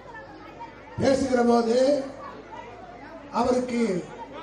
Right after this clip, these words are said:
எஸ் டி சோமசுந்தரம் கட்சி இருந்தப்ப போயிட்டார். கூட்டம் அதிகமாக வரல. அந்த கோபத்தில் எம் ஜி ஆர், "நான் திமுகவை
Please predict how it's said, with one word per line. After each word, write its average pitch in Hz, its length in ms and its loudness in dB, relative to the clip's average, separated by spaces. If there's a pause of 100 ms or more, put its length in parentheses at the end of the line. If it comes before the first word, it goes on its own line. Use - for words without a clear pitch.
(480)
எஸ் 226 200 -2
டி 285 160 2
சோமசுந்தரம் 247 760 2
கட்சி 226 240 -4
இருந்தப்ப 233 380 0
போயிட்டார். 220 400 -4 (1600)
கூட்டம் 262 520 0
அதிகமாக 226 520 2
வரல. 208 320 4 (1200)
அந்த 208 160 -4
கோபத்தில் 254 640 4
எம் 233 140 2
ஜி 247 120 6
ஆர், 208 280 4 (840)
"நான் 208 340 -4
திமுகவை 269 640 4